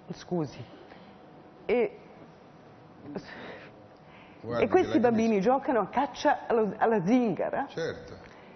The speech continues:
Speaker 1: io mi sento male perché mio figlio, eh, deve crescere in un paese che, e con bambini che crescono con l'odio.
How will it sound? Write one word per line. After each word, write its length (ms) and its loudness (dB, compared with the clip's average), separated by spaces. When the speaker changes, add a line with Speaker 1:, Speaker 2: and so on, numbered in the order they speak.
Speaker 1:
io 560 4
mi 140 2
sento 280 -2
male 560 4
perché 680 0
mio 200 4
figlio, 640 2
eh, 300 0
deve 360 0
crescere 720 -2
in 120 0
un 140 2
paese 680 0
che, 600 0
e 140 0
con 260 2
bambini 720 0
che 140 -4
crescono 800 -2
con 200 0
l'odio. 680 -2